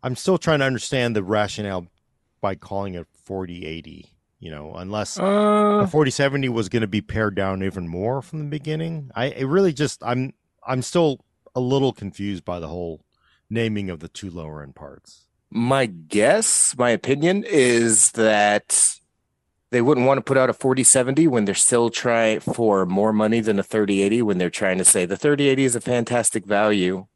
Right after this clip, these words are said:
Speaker 2: and it has a higher number than the forty seventy does, but it's a hundred bucks left. So there's part of that.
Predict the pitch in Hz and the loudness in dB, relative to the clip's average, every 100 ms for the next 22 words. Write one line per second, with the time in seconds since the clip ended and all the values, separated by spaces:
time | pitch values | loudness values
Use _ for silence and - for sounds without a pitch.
0 | - 95 104 117 107 92 117 110 101 107 | -6 -2 0 0 0 0 2 2 2 0
1 | 98 92 90 87 85 - 101 87 85 101 | 0 0 -2 -4 -10 -8 -6 -4 -2 -2
2 | 87 80 78 78 78 - - - _ _ | -4 -8 -4 -4 -4 -4 -6 -10 _ _
3 | _ _ _ _ _ _ 104 95 101 92 | _ _ _ _ _ _ -2 0 0 0
4 | 92 80 90 - 95 85 - 104 95 107 | -2 -2 0 0 0 0 -2 -4 -4 0
5 | 98 92 90 90 95 | 0 0 0 0 -2